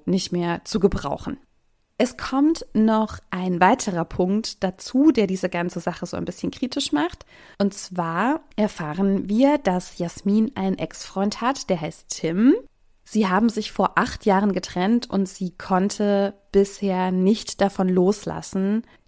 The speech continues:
dass sie nicht mehr zusammen sind. Also sie trauert ihm noch hinterher,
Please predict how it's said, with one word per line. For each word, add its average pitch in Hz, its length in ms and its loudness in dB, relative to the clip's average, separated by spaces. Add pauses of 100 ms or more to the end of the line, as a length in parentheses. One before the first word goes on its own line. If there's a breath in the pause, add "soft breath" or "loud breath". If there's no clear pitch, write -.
dass 175 200 -2
sie 208 80 2
nicht 170 240 0
mehr 156 100 -2
zusammen 175 480 2
sind. 160 340 -6
Also 185 220 -2
sie 185 160 -2
trauert 190 480 2
ihm 185 80 -2
noch 175 160 -4
hinterher, 233 720 0